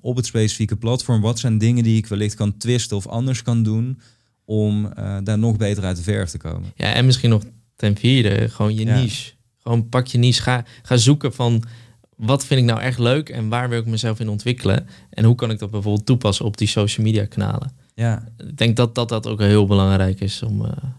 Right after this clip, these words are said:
Speaker 1: Nou, zeker, want dat, dat is ook wat jij, eh, eh, zei. En dat is misschien een mooi bruggetje naar de winactie die we natuurlijk hebben verzonnen.
Speaker 2: Ja.
Speaker 1: Ik weet dat nu alle oren recht op, eh,
Speaker 2: <laughs>
Speaker 1: op gaan staan als we het
Speaker 2: Ja.
Speaker 1: over, eh, aandacht hebben.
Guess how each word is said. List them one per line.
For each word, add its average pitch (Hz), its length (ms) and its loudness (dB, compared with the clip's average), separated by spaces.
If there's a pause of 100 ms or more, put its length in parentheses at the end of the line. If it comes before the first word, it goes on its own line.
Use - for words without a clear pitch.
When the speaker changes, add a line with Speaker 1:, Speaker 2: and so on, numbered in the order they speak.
Speaker 1:
Nou, 143 180 -4
zeker, 147 300 -4
want 110 160 2
dat, 107 160 -4
dat 123 140 0
is 127 120 -2
ook 117 140 -4
wat 117 120 -2
jij, 120 400 -4
eh, 101 480 -6
eh, 101 60 -6
zei. 98 240 -6
En 113 60 -6
dat 110 140 -2
is 101 120 -6
misschien 110 280 -6
een 107 60 0
mooi 107 220 0
bruggetje 101 400 -4
naar 98 120 -4
de 92 60 -4
winactie 98 460 -6
die 87 120 -4
we 87 60 -4
natuurlijk 85 380 -6
hebben 85 220 -6
verzonnen. 87 420 -8
Speaker 2:
Ja. 131 160 0
Speaker 1:
Ik - 280 -12
weet 85 120 -8
dat 87 100 -4
nu 101 160 4
alle 90 180 4
oren 98 260 6
recht 98 260 2
op, 117 80 2
eh, 113 340 0
Speaker 2:
<laughs> 175 80 0
Speaker 1:
op 127 60 0
gaan 110 140 2
staan 90 260 0
als 90 120 -2
we 104 60 -2
het 92 100 2
Speaker 2:
Ja. 92 60 4
Speaker 1:
over, 90 260 0
eh, 90 200 0
aandacht 87 380 -4
hebben. 95 380 -4